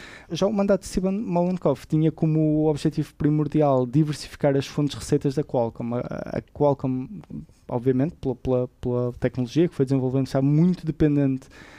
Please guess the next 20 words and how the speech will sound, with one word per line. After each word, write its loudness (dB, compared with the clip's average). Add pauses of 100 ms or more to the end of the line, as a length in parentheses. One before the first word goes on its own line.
(140)
das 2
receitas 0
do -16
segmento 2
de -6
telemóveis 2 (260)
e 4
eles 4
identificaram 0
claramente -4
um, -10
a -4
necessidade 2
de -6
diversificar -2
estas, -4
estas -6
fontes -6
de -16
receitas. -8